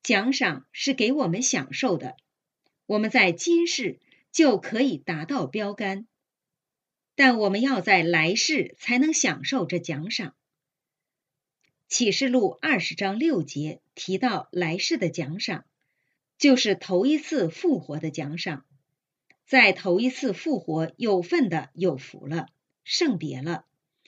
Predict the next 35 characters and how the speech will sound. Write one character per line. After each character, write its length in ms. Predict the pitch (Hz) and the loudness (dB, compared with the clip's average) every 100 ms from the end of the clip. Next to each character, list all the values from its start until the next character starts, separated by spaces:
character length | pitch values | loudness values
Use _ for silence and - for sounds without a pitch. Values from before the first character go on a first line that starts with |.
| _ _ _ | _ _ _
第 140 | 349 | 4
二 180 | 359 226 | 6 4
次 180 | - 254 | 0 -2
的 140 | 196 | -2
死 340 | 170 - 151 - _ | -2 -6 -8 -8 _
在 180 | 247 190 | 0 0
他 180 | - 294 | 0 -2
们 140 | 254 | 0
身 260 | - 277 262 | 0 0 2
上 320 | 277 156 - | 0 -4 -4
没 160 | 180 226 | -2 0
有 200 | 311 139 | 0 -2
权 340 | - 156 160 | -8 -8 -6
柄， 220 | 185 139 - _ _ _ _ _ _ _ | -4 -6 -8 _ _ _ _ _ _ _
他 140 | 254 | 0
们 140 | 226 220 | 0 0
还 180 | 190 | 2
要 160 | 196 214 | 2 2
做 240 | 226 214 | 0 0
神 420 | 165 - 160 170 - _ _ | 0 -2 -4 -6 -10 _ _
和 320 | - 196 190 | 0 2 2
基 300 | - 339 339 | 2 2 4
督 160 | 339 330 | 2 0
的 100 | - | -4
祭 280 | - 175 | -6 -6
司， 440 | 135 - 175 175 - _ _ _ _ _ _ | -6 -6 -4 -4 -8 _ _ _ _ _ _
并 180 | - 302 | 2 4
要 200 | 285 240 | 6 4
与 140 | 202 170 | 2 -2
基 240 | - 277 | 0 0
督 220 | 277 277 | 0 -2
一 200 | 262 285 | 0 -2
同 300 | - 139 151 | -2 -8 -8
作 220 | 165 240 131 | -2 -2 -2
王 320 | 131 143 | -6 -8